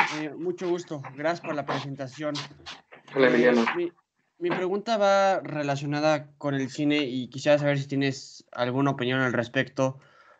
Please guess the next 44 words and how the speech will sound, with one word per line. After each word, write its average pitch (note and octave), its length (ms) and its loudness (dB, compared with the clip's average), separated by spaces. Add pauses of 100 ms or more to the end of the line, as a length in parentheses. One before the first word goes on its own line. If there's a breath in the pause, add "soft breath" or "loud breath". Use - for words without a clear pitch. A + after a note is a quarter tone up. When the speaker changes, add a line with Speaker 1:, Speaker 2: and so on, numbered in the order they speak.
Speaker 1:
sobre C3 460 2
este C3+ 760 2 (320)
veto C#3+ 460 4
que C#3 80 2
el A#2+ 60 4
Festival C3 440 2
de C3+ 180 0
Cannes C3+ 420 0
le B2 120 -6
puso C3+ 300 -2
a C3+ 100 -6
todos C3+ 140 4
los B2+ 180 -2 (180)
servicios B2 380 -4
de B2 80 -2
streaming C3+ 560 2
y A#2 720 4 (320 soft breath)
qué C#3 140 2
crees C3+ 200 4
que C3+ 120 0
signifique A#2+ 580 0
eso. A2 320 -2 (1300 loud breath)
Speaker 2:
Bueno, E3+ 340 8
eso F3 300 10
lo, E3 160 12
lo, C#3+ 260 10
lo, C#3 400 10
lo D3 100 10
abordo F#3+ 360 8
en, D3+ 200 2
en C#3 120 2
la B2+ 140 2
tesis D#3+ 540 2
y C#3+ 200 4
es D3 140 6
algo E3+ 240 8
que B2 540 2
uno E3 220 6
de D#3 120 6
los C3 440 -2
libros D#3 320 4
que - 120 -6
consulté, C3 840 4
eh, A#2+ 360 0